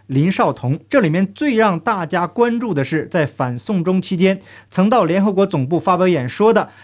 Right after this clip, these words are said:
著名歌手何韵诗。事后啊，他也在粉丝专页上证实了这件事情，一度让粉丝相当担心。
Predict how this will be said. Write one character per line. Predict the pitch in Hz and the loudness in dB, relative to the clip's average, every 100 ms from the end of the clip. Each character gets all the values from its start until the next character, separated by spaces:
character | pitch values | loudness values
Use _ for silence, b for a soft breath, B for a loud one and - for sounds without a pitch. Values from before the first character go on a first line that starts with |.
| - | -4
著 | 302 269 | 0 2
名 | 156 160 | 2 0
歌 | 185 208 220 | 0 2 2
手 | - 127 - | 2 -2 -6
何 | _ - 156 | _ -2 2
韵 | 180 131 | 2 0
诗。 | - 175 - _ B B | 0 0 -2 _ B B
事 | - 285 | -2 0
后 | 302 220 | 2 2
啊， | 143 | 0
他 | - 208 | -2 -2
也 | 135 | 0
在 | 160 139 | 0 -2
粉 | - 135 | -2 -4
丝 | 127 185 | -2 -2
专 | 180 226 | 0 2
页 | 254 196 | 2 2
上 | 175 139 | 0 -4
证 | - 254 | -4 -4
实 | 147 127 | -2 -4
了 | |
这 | 131 143 | -4 -2
件 | 143 | -2
事 | 147 | -2
情， | 123 120 - B B B | -4 -6 -8 B B B
一 | 165 | 0
度 | 226 269 | 2 4
让 | 196 151 | 2 0
粉 | - 123 | -2 -4
丝 | 147 | -4
相 | 143 196 | -2 0
当 | 190 185 | 0 2
担 | 185 185 | 2 0
心。 | 208 202 | 0 -2